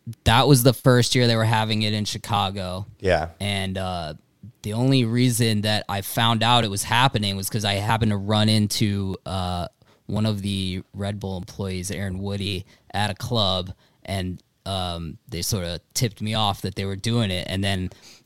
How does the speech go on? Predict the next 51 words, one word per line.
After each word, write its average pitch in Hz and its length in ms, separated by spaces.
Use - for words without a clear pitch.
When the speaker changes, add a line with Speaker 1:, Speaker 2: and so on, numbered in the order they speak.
Speaker 1:
I, 117 300
me, 120 400
basically 120 400
me 120 180
and 104 120
Big 120 160
Once 110 420
ended 110 260
up 104 180
hounding 104 460
her 95 220
for 101 180
weeks 107 480
to 98 80
try 104 220
to 98 80
get 98 220
into 104 340
it 90 140
'cause 95 200
we 117 120
knew 139 180
we 120 80
were 113 120
gonna 107 160
be 98 120
good. 113 360
And 104 160
honestly, 113 440
I 110 60
don't 117 180
think 113 180
we 110 100
would 107 120
have 101 80
been 104 140
invited 98 500
if 95 160
we 101 140
hadn't, 95 500
like, 90 280
just, 95 340
uh, 87 240
pushed - 400
for 92 200
it 87 80
ourselves. 90 640
Speaker 2:
Right. 87 420
Speaker 1:
Um, 92 440
and 110 180
then, 110 440